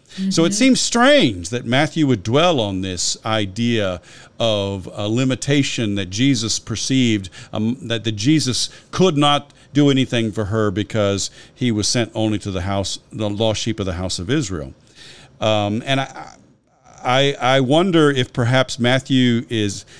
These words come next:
Speaker 1: is editing this episode with a view toward addressing lingering tensions between Jewish and Gentile Christians in his community. We can see this all over the New Testament letters.
Speaker 2: Mm-hmm.
Speaker 1: We can see it in a number of the dialogues
Speaker 2: Right.
Speaker 1: in Acts, especially in the apostolic decree in, in Acts fifteen.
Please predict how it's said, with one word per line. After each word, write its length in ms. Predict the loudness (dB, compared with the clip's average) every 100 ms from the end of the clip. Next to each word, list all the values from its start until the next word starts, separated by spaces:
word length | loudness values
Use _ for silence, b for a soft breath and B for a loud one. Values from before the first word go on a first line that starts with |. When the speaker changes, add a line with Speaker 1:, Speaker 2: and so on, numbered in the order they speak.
| B B
Speaker 1:
is 400 | -2 0 0 -2 0
editing 460 | 0 2 2 2
this 160 | 2 2
episode 480 | -2 -2 0 2 2
with 120 | 0
a 60 | 0
view 180 | 0
toward 260 | 0 -2 -2
addressing 520 | -2 -2 0 0 0
lingering 400 | 0 0 0 0
tensions 460 | 0 -2 0 -4 -4
between 500 | -6 -4 0 0 0
Jewish 400 | 0 0 0 -2
and 100 | -4
Gentile 360 | -2 -2 -2 -2
Christians 520 | -2 -6 -4 -8 -4
in 100 | -4
his 140 | -4
community. 580 | -4 -2 0 2 2 -2 B B -4
We 100 | 0
can 140 | 0 0
see 180 | 0
this 240 | 0 0 0 0
all 220 | 2 2
over 160 | 2
the 100 | -2
New 140 | -4 -4
Testament 440 | -4 -6 -8 -6
letters. 520 | -2 0 0 -2 -4
Speaker 2:
Mm-hmm. 380 | -6 -6 -6 -4
Speaker 1:
We 80 | -2
can 160 | -2 -2
see 260 | 2 2
it 140 | 2 0
in 160 | -4
a 40 | -2
number 240 | 0 0
of 60 | 0
the 80 | 0
dialogues 560 | 2 2 2 2 0
Speaker 2:
Right. 60 | -4
Speaker 1:
in 60 |
Acts, 400 | -2 0 0 -2
especially 600 | -4 -2 0 0 0 -2
in 80 | 0
the 120 | 0
apostolic 600 | 0 -2 -6 -4 -4 -4
decree 580 | -8 -6 0 4 4 4
in, 100 | 0
in 240 | -2 -4 -2
Acts 240 | -4 -4
fifteen. 720 | -6 -6 -4 0 2 2 0